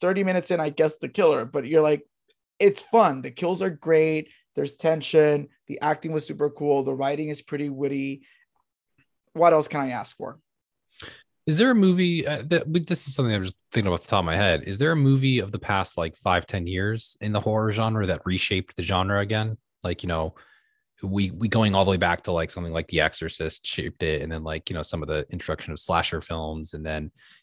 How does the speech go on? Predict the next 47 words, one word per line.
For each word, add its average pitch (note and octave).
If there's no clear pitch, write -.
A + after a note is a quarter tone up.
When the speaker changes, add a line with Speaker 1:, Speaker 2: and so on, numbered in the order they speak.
Speaker 2:
you F#2+
know, F2
Scream F2+
reshaped E2+
it -
again D#2+
in D2+
the D#2
nineties F2+
and E2
took -
it E2+
over D#2+
again, D#2
and D2+
Speaker 1:
Mm-hmm. D2
Speaker 2:
then D#2
stuff -
like D#2+
Saw F#2+
took F#2
over E2+
in E2
the D#2
two -
thousands, F2+
and D#2+
then D#2+
you D#2
had, D#2+
like, D2
the D2+
super G2
low F2
budget, D#2+
like, D#2
Paranormal D2+
Activity F#2+
stuff. -
Like, E2
is C#3
there F#3+
anything F#3
in D#3
the C#3+
last, C3
like, A2+